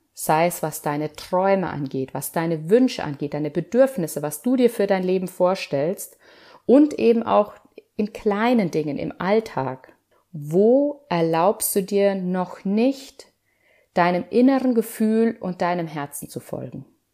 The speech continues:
Das ist die Frage, die ich dir für heute mitgeben möchte. Ich freue mich mega, wenn ich dir damit einen wertvollen Impuls mitgeben konnte. Wenn dir dieser Podcast gefällt, dann freue ich mich sehr über eine fünf-Sterne-Bewertung beim Podcast-Anbieter deiner Wahl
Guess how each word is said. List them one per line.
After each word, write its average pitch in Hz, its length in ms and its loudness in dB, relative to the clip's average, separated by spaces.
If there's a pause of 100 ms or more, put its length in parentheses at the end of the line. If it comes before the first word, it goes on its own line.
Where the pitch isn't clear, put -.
(960)
Das 190 200 -4
ist 233 140 -6
die 233 60 -2
Frage, 180 480 -4
die 170 100 -6
ich 165 80 -12
dir 170 100 -4
für 156 160 -12
heute 170 240 -4
mitgeben 151 440 -4
möchte. 135 400 -12 (1200)
Ich - 140 -10
freue 190 200 0
mich 202 160 -4
mega, 220 320 2
wenn 196 100 -2
ich 190 100 -10
dir 180 120 -2
damit 185 520 -2
einen 160 200 -8
wertvollen 180 480 0
Impuls 202 460 -4
mitgeben 147 400 -6
konnte. 175 500 -4 (600)
Wenn 170 180 -2
dir 175 80 -2
dieser 175 220 -4
Podcast 185 520 -2
gefällt, 196 400 0
dann 196 140 -2
freue 180 260 0
ich 190 100 -8
mich 180 180 -8
sehr 214 360 -2
über 196 120 -2
eine 190 100 0
fünf-Sterne-Bewertung 185 1200 0
beim 156 180 -2
Podcast-Anbieter 170 800 -4
deiner 151 360 -4
Wahl 147 340 -2